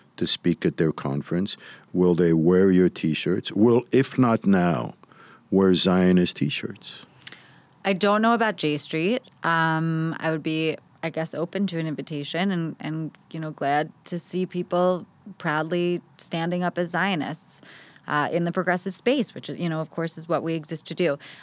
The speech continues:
Speaker 2: I think with If Not Now, I'm pretty confident that they will not, as Simone Zimmerman has publicly attacked me in the movement on Twitter, so.
Speaker 1: Explain that, please.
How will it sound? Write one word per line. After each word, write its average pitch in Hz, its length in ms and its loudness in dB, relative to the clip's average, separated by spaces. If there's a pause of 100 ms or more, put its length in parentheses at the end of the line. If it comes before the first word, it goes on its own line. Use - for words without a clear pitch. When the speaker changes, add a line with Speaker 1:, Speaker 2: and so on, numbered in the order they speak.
Speaker 2:
I 180 120 -2
think 180 260 0
with 180 120 -2
If 160 160 -4
Not 170 160 0
Now, 165 380 2
I'm 160 160 -4
pretty 160 200 -4
confident 151 500 -4
that 151 140 -4
they 147 100 0
will 147 140 -2
not, 156 460 2
as 147 200 -4
Simone 151 280 -6
Zimmerman 151 380 -6
has 156 180 -4
publicly 139 500 -6
attacked 135 420 -8
me - 180 -8
in - 60 -8
the 151 80 -10
movement - 380 -10
on - 140 -8
Twitter, - 280 -10
so. - 80 -2
Speaker 1:
Explain 98 440 2
that, 90 220 2
please. - 360 -4